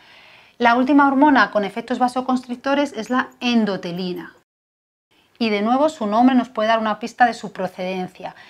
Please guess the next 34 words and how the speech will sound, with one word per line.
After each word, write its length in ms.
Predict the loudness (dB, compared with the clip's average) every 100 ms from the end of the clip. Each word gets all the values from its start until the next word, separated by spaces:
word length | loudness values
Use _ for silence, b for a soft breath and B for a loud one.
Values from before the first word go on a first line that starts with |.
| B
y 60 | -8
es 100 | -4
que 120 | 0
las 160 | 0 0
células 240 | -2 -4
que 100 | -6
secretan 380 | -6 -4 -2 -4
la 80 | -6
endotelina 500 | -10 -8 0 0 0
son 140 | -2
las 140 | -6 -4
células 280 | -4 -4 -6 -8
endoteliales 920 | -2 0 0 -2 -2 -2 -2 -4 -10 B B B
cuando 300 | 2 2 2
hay 100 | 4
un 220 | 6 6
daño 340 | 6 4 2 -6
en 80 |
el 80 | -6
endotelio 420 | -8 -8 -8 -8
vascular. 500 | -8 -10 -16 -18 -14
Cuando 220 | -10 -10 -6
hay 80 |
una 140 | -2 -2
rotura 420 | -4 -6 -2 -2
de 80 | -2
un 140 | -2
vaso, 400 | -2 -2 -8 -10 B B B -2
las 200 | -2 0
células 220 | -4 -4
endoteliales 480 | -4 -4 -4 -4 -4
liberan 260 | -4 -4
esta 220 | -4 -8 -8
endotelina 580 | -8 -8 -4 -2 -2